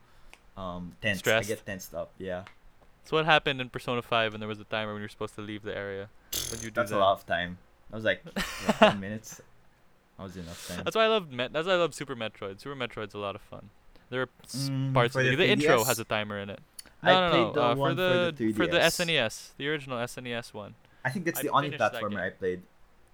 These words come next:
Speaker 1: Uh, the one for the three D S. What do you call it?
Speaker 2: Which one is that? Re-, uh, what, what's it
Speaker 1: Return
Speaker 2: called?
Speaker 1: I think it's a
Speaker 2: Return of
Speaker 1: remake of the
Speaker 2: Samus.
Speaker 1: second. Yeah,
Speaker 2: Yeah,
Speaker 1: that
Speaker 2: it's,
Speaker 1: was good.
Speaker 2: it's a remake of the Game Boy,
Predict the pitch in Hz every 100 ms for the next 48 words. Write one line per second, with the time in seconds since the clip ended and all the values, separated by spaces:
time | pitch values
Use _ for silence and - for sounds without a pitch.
0 | - - 92 95 104 107 - 104 95 101
1 | 92 90 87 - - _ _ - - -
2 | - 110 123 135 147 147 190 190 190 208
3 | 151 - - - - 135 135 131 135 -
4 | 175 180 - 117 160 135 120 - - -
5 | - 131 185 143 139 117 110 185 120 110
6 | 160 135 - 101 98 87 87 - _ -
7 | - - - 110 143 135 127 113 147 180
8 | 165 175 180 185 175 139 139 143 135 127
9 | 139 151 135 135 135 139 131